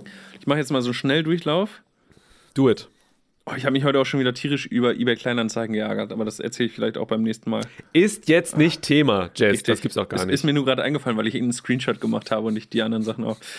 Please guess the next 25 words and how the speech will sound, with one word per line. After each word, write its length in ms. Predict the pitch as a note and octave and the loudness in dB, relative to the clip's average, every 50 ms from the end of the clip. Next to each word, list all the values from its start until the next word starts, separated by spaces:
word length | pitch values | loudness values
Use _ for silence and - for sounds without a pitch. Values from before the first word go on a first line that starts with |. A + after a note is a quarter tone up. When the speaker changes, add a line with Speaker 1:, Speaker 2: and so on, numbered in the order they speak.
| - - - _ - | -16 -18 -18 _ -4
Speaker 1:
Ähm, 460 | - B2 B2 B2 A#2+ B2 B2 B2+ B2+ B2+ - _ - | 0 2 2 2 2 0 -2 -4 -4 -8 -14 _ -12
Speaker 2:
Okay. 360 | G2 G2+ G2+ - G#2+ G2 F2 - _ _ _ _ - | -10 -10 -10 -8 -8 -8 -8 -10 _ _ _ _ -4
Speaker 1:
so, 160 | - A2+ G#2+ | -2 -2 -2
zack, 280 | G#2 - D3+ D3+ - | 0 -2 -4 -6 -2
zack, 220 | - D3+ C3 - - | -2 -4 -4 -2 -2
zack. 240 | - C3+ A#2+ - - - - - _ | -2 -2 -2 -2 -6 -18 -20 -6 _
Heute 220 | - F3 G3 G3 F3+ | 0 0 2 2 0
ist 120 | D3+ - | -2 -2
übrigens 360 | - D3+ E3 D#3+ D#3+ C#3+ - | -2 -2 0 0 0 0 0
ein 100 | C#3+ C3 | 0 0
ganz, 260 | A#2 C#3 F3 F#3+ - - B2+ A#2 - A#2 | 0 0 0 -2 -2 -4 -4 -4 -2 -2
ganz 240 | B2+ D3 - - | -4 -4 -4 -2
nebenbei 400 | C#3+ C3+ C3+ C3 A#2+ A#2+ C3+ D3+ | -2 -2 -2 0 0 0 0 0
mal 240 | D#3 C#3 B2+ B2 A2 | 0 0 0 0 0
erwähnt, 680 | D#2+ A#2 A#2 A#2 A#2+ B2 B2+ B2+ B2 D#3 F#3+ - - - C3 | 0 0 0 2 2 2 2 2 0 -2 -4 -6 -4 -2 -2
äh, 80 | B2+ | 0
der 180 | A#2+ A#2+ B2 - | 2 2 0 2
elfte 320 | A#2+ C#3+ C#3+ - - B2 | 0 -2 -2 -2 -4 -4
Dezember 560 | A#2 A#2 A2 - - - - B2 B2 A2+ A2 | -4 -6 -8 -8 -4 -2 -2 0 0 0 0
zweitausendneunzehn. 1120 | G#2+ - - - A2+ G#2+ - A#2 A2 G#2+ A2+ A2+ A2+ A2+ A2+ A2+ A#2 B2+ - - A2 - - _ _ _ _ _ _ _ _ _ _ _ _ _ _ _ _ _ _ _ _ _ _ _ _ _ _ _ _ - - _ - - - - - - - | -2 -4 -2 -2 -2 -2 -2 -2 -2 -2 -2 -2 -2 0 0 -2 -2 -4 -6 -8 -8 -10 -12 _ _ _ _ _ _ _ _ _ _ _ _ _ _ _ _ _ _ _ _ _ _ _ _ _ _ _ _ -20 -20 _ -20 -20 -20 -20 -20 -18 -14
Speaker 2:
Oh. 100 | - - F2+ - - - - _ - - | -14 -14 -14 -16 -18 -20 -20 _ -8 -2
Speaker 1:
Elfter 400 | B2 B2+ E3 - - E3+ D3+ C#3+ | 0 0 0 2 0 0 0 0
zwölfter 560 | - - - B2+ B2 D3+ - - C#3+ B2 A#2+ | -2 -2 0 2 2 2 2 0 0 2 2
neunzehn. 580 | A2+ G#2+ G#2 A2 A#2 A#2 - - G#2 G2+ G2+ - _ _ _ _ _ _ _ _ _ - - _ | 2 2 0 0 -2 -4 -6 -6 -6 -8 -8 -12 _ _ _ _ _ _ _ _ _ -20 -10 _
Mm, 520 | - C#3 C#3+ C#3+ C#3+ C#3 C#3 C#3 C#3 C#3 | -2 0 0 2 2 2 2 2 0 0